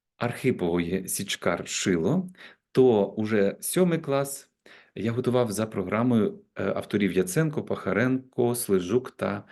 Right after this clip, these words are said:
Пахаренка, Слижук та Тригуб. З чим це пов'язано? Річ у тім, що авторський колектив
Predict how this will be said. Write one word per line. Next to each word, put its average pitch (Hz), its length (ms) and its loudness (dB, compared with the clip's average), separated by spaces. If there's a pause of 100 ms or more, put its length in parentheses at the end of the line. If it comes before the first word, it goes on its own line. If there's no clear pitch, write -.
(140)
Пахаренка, 135 560 0
Слижук 101 440 0
та 101 200 -4
Тригуб. 101 440 0 (420)
З 110 80 -6
чим 165 240 0
це 139 160 0
пов'язано? 92 640 0 (220)
Річ 127 260 -2
у - 20 -2
тім, 170 220 0
що 123 260 2
авторський 104 380 -2
колектив 143 720 0